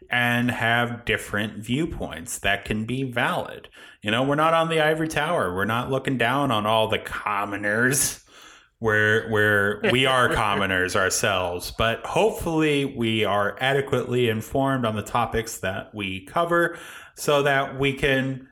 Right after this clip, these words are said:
Speaker 1: at least be fairly seen as able to have the conversation. So, being fairly and having, I don't know, words, Evan, what
Speaker 2: Yes, Joe.
Speaker 1: what, what, what's the first one? What's the first talkie time?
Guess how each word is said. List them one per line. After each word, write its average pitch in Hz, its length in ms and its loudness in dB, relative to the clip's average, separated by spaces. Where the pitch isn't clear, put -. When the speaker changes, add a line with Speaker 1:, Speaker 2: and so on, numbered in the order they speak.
Speaker 1:
at 156 240 0
least 175 360 0
be 135 160 0
fairly 139 540 2
seen 113 520 0
as 104 300 -4
able 98 260 -2
to 95 100 0
have 90 360 -6
the 92 60 -6
conversation. 107 1160 -4
So, 131 680 0
being 139 340 2
fairly 139 520 4
and 110 120 2
having, 117 600 0
I 117 160 4
don't 110 160 0
know, 95 240 0
words, 104 760 0
Evan, 127 600 2
what 131 400 0
Speaker 2:
Yes, 233 380 4
Joe. 143 280 4
Speaker 1:
what, 139 80 -4
what, 131 340 2
what's 127 400 2
the 120 80 -8
first 143 360 0
one? 90 440 -2
What's 123 280 -2
the 135 80 -4
first 127 360 -2
talkie 110 360 0
time? 82 840 -8